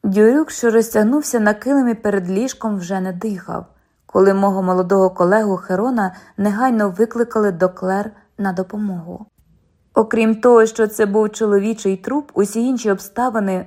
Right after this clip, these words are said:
майже збігалися з двома попередніми інцидентами. Смерть здорової людини без видимої причини. Можливим виконавцем двох злочинів цього разу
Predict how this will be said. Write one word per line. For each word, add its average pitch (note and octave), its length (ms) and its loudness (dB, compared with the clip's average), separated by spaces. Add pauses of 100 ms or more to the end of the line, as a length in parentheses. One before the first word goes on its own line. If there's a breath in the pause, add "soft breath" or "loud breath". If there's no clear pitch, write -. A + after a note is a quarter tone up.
(120)
майже G3+ 380 -2
збігалися G3 680 0
з F3+ 40 -6
двома F#3+ 320 -2
попередніми F#3+ 760 -6
інцидентами. F3+ 880 -8 (680)
Смерть G#3+ 680 0
здорової G3 460 4
людини F#3+ 560 -2 (280 soft breath)
без G3+ 260 -2
видимої G3 500 -2
причини. F#3+ 720 -10 (720)
Можливим G#3 540 4
виконавцем G3+ 720 2
двох G3 220 0
злочинів G3 560 -2
цього F#3 280 -4
разу A3 420 -2